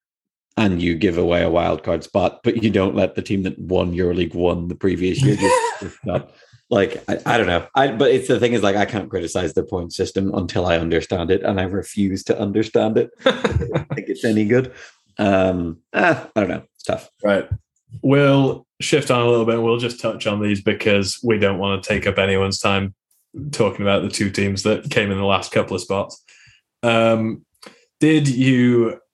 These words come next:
Speaker 2: take in anything interesting about either K S Pactum or the team that we would refer to as K K T C, but the Italian commentators refer to as Kappa Kappa T C,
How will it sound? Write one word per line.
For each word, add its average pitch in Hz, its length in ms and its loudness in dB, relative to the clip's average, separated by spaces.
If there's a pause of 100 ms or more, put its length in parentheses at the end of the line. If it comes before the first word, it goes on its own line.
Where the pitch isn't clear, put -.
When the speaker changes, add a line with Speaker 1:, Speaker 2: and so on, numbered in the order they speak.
(360)
Speaker 2:
take 127 300 0
in 117 160 0
anything 117 520 0
interesting 107 720 0
about 107 420 0
either 107 240 0
K 107 260 0
S 101 200 -2
Pactum 104 720 -4
or 101 540 0 (560)
the 117 80 2
team 123 280 2
that 117 160 0
we 123 200 2
would 120 200 2
refer 113 360 2
to 110 360 0
as 107 380 0
K 110 240 -2
K 107 200 -2
T 110 160 -2
C, 110 260 2
but 101 220 -2
the 107 80 2
Italian 104 500 0
commentators 104 680 -2
refer 110 300 0
to 107 180 -2
as 98 100 -4
Kappa - 340 -4
Kappa 110 280 -2
T 104 240 -4
C, 110 340 -2